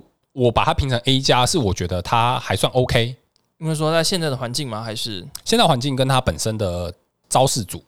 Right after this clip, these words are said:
Speaker 1: 我觉得都还不错。
Speaker 2: 嗯。嗯哼。
Speaker 1: 因为它，它的招式组就是它有两个招式嘛。
Speaker 2: 对。
Speaker 1: 第一个招式其实它是铺场用的招式。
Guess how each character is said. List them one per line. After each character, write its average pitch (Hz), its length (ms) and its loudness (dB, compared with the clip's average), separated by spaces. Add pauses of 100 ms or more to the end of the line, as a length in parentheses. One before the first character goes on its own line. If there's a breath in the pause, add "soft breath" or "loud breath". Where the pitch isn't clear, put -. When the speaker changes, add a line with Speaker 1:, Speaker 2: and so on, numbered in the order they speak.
(120)
Speaker 1:
我 - 80 -4
觉 185 60 2
得 127 60 4
都 180 80 4
还 165 80 4
不 101 100 -2
错。 98 380 -2
Speaker 2:
嗯。 160 140 -2
嗯 - 20 0
哼。 220 60 0 (180)
Speaker 1:
因 233 80 2
为 247 60 6
它， 220 220 0 (380)
它 - 140 2
的 190 140 4
招 151 160 2
式 151 180 0
组 85 240 -4
就 98 100 0
是 101 320 2 (160)
它 185 100 2
有 170 40 6
两 113 100 2
个 87 60 -6
招 87 140 -4
式 98 100 -6
嘛。 - 120 -16 (160)
Speaker 2:
对。 - 20 -20
Speaker 1:
第 190 60 2
一 - 40 2
个 185 80 6
招 151 100 4
式 143 200 -2
其 120 160 -2
实 110 40 0
它 120 80 2
是 117 200 0
铺 156 240 0
场 104 180 -2
用 90 160 -6
的 76 80 -12
招 78 160 -8
式。 80 180 -10